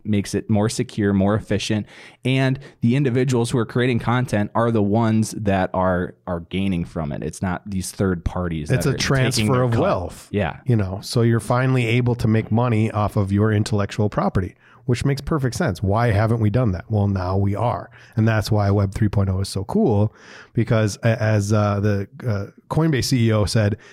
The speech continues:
Speaker 2: that crypto has now gone from the investment phase into the utility phase.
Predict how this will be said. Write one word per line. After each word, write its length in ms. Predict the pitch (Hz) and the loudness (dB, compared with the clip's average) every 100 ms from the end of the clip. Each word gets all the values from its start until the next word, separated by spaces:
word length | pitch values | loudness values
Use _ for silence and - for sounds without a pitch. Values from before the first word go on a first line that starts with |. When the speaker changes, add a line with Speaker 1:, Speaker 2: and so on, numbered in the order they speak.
| - - | -20 -4
Speaker 2:
that 300 | 113 113 - | -2 -2 -4
crypto 500 | - 165 - 139 120 | -2 -2 0 0 2
has 300 | 117 110 95 | 4 2 2
now 520 | 110 110 113 110 107 | 2 2 2 2 2
gone 280 | 104 110 110 | 2 2 2
from 180 | 107 107 | 2 2
the 100 | 104 | 2
investment 540 | 101 110 156 - 113 | 2 0 0 0 0
phase 420 | - 107 101 101 - - - | 0 0 2 0 -4 -18 -4
into 220 | 117 101 | 0 2
the 100 | 98 | 0
utility 600 | 95 90 - 120 113 92 | 0 -2 0 2 2 0
phase. 520 | 82 - - - - | -6 -12 -14 -20 -20